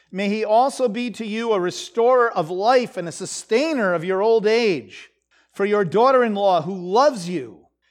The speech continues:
and is better to you than seven sons, has given birth to him.' Then Naomi took the child and laid him on her lap and became his nurse." Isn't that amazing?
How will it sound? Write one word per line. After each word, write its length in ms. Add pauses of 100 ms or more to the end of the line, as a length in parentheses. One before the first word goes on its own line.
(160)
and 160
is 200
better 320
to 80
you 400
than 220
seven 460
sons, 880 (440)
has 220
given 300
birth 320
to 120
him.' 300 (400)
Then 580 (360)
Naomi 800 (220)
took 180
the 100
child 720 (220)
and 300
laid 300
him 180
on 160
her 160
lap 380 (400)
and 140
became 400
his 240
nurse." 540 (300)
Isn't 60
that 120
amazing? 460